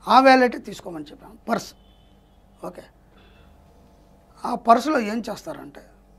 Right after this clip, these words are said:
ఇప్పుడు ఏదైతే కాస్ట్లీ పర్స్ తీసుకున్నాం, ఆ పర్స్ తీసుకొని ఏం చేస్తారంటే, ఇంటికి వెళ్ళిన తర్వాత ఒక నైట్ దాన్ని ఏం చేస్తారంటే, అలాగే ఖాళీగానే బీరువాలో పెట్టేస్తారండి. మీరు డబ్బులు పెట్టే దగ్గర ఖాళీగానే పెట్టేయండి.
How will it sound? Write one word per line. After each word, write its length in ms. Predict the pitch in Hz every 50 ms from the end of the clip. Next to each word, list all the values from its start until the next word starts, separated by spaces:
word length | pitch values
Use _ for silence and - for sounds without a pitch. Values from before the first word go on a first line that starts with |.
| _ _ _ _ -
ఇప్పుడు 180 | - - -
ఏదైతే 260 | 165 208 240 226 - 190
కాస్ట్లీ 380 | - - 226 269 262 - 247
పర్స్ 280 | 202 - 165 - - -
తీసుకున్నాం, 400 | 165 - - _ _ _ _ _ _ _ _ _ _ _ _ - _ _ _ _ _ - 170
ఆ 100 | 156 151 - -
పర్స్ 220 | 240 254 254 -
తీసుకొని 360 | 240 226 - - - 208 190 185
ఏం 60 | 180 180 185
చేస్తారంటే, 500 | - - - 175 160 - 143 - - - - _ _ _ _ _ _ _ _ _ - _ _ _ -
ఇంటికి 280 | 185 202 190 226 220 220
వెళ్ళిన 200 | 190 180 170 165 - 160
తర్వాత 260 | 151 139 143 139 - - _ _ _ _ _ _ _ _ _ _ _ _ _ _ _ _ _ _ _ _ _ _ _ _ _ _ _ _ _ _ _ -
ఒక 120 | 190 - 233 208 185
నైట్ 240 | 190 220 262 226 254
దాన్ని 280 | 202 190 190 190 185 180
ఏం 80 | 190 185 165
చేస్తారంటే, 580 | 151 - - 170 - 139 139 - - - - - _ _ - _ _ _ -
అలాగే 300 | - - 233 254 226 233 208 - - -
ఖాళీగానే 480 | 185 196 220 240 247 240 233 233 233 254
బీరువాలో 340 | 226 202 214 214 208 196 165 -
పెట్టేస్తారండి. 420 | - - - - - - - _ _ _ _ _ _ _ _ _ _ _ _ _ _ _ _ _ _ _ - _ _ _ _ _ _ _ _ _ _ _ _ -
మీరు 160 | 165 156 151 151
డబ్బులు 300 | 151 170 196 202 202 190
పెట్టే 200 | 214 208 220 214
దగ్గర 220 | 214 208 220 226
ఖాళీగానే 420 | 220 - 196 - 202 196 202 196
పెట్టేయండి. 400 | 185 - - - - 233 262 _